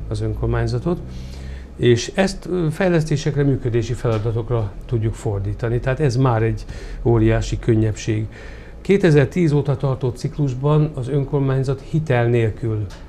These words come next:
vitte végig ezt a, tehát ezt a ciklust, úgy, hogy a kötvény terhét azt azért,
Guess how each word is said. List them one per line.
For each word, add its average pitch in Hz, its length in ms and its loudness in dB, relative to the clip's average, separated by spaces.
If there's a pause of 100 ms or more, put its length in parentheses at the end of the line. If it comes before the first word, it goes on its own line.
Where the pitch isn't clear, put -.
(380)
vitte 123 340 0
végig 117 500 2 (160)
ezt 110 220 -4
a, 117 120 -4
tehát 117 180 0
ezt 110 180 -2
a 107 40 -6
ciklust, 143 560 -2 (340)
úgy, 147 300 6
hogy 123 140 2
a 113 80 0
kötvény 127 480 2
terhét 123 540 2
azt 131 300 -4
azért, 120 380 2